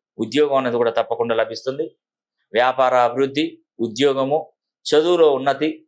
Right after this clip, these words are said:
వివాహము, విదేశీ ప్రయాణాలు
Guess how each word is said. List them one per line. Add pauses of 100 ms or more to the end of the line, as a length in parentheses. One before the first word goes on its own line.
(520)
వివాహము, (500)
విదేశీ
ప్రయాణాలు